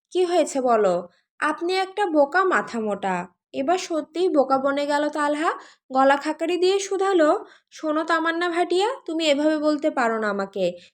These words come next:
কি করেছি আমি, হ্যাঁ? কি করেননি তাই বলুন।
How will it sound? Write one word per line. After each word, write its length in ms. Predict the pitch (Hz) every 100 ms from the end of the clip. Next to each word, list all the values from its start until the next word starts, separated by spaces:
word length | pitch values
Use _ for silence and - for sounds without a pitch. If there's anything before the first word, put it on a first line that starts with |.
| _
কি 120 | - 359
করেছি 420 | 359 320 294 277
আমি, 240 | 226 220
হ্যাঁ? 300 | 226 254 302 - _ _ _
কি 160 | - 427
করেননি 460 | 370 302 330 359 392
তাই 240 | 311 247
বলুন। 340 | 240 220 196